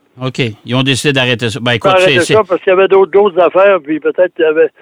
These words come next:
Speaker 2: il y avait aussi, là, on commençait à avoir des, des façons de travailler différentes. Mais c'est quand même intéressant, puis,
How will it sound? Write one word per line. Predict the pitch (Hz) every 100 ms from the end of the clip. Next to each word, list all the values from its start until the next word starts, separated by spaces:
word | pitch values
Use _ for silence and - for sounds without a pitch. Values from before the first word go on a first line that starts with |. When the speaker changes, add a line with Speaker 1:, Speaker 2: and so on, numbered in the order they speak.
| - - -
Speaker 2:
il |
y | 175
avait | 175
aussi, | 180 165 - 196
là, | 180
on | 165
commençait | 175 165 165 151
à | 180
avoir | 165 175 165
des, | 151
des | 151 156
façons | - 147 185 185
de | 160
travailler | 147 160 151 147 175
différentes. | 156 - 147 139 196 _ - - -
Mais | 160 -
c'est | 196
quand | 185
même | 214 208
intéressant, | 185 180 156 196 240
puis, | 202 170